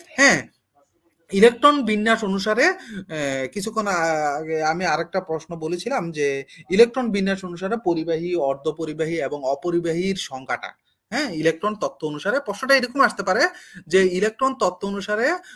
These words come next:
পরিবাহী, অপরিবাহী এবং অর্ধপরিবাহীর সংজ্ঞা দাও, বা electron তত্ত্ব অনুসারে,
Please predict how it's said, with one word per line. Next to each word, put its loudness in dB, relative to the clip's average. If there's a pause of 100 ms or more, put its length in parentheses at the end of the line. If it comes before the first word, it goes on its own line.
(140)
পরিবাহী, 2
অপরিবাহী -2
এবং -2
অর্ধপরিবাহীর 0
সংজ্ঞা -4
দাও, -4
বা 2 (300)
electron 0
তত্ত্ব -6
অনুসারে, -4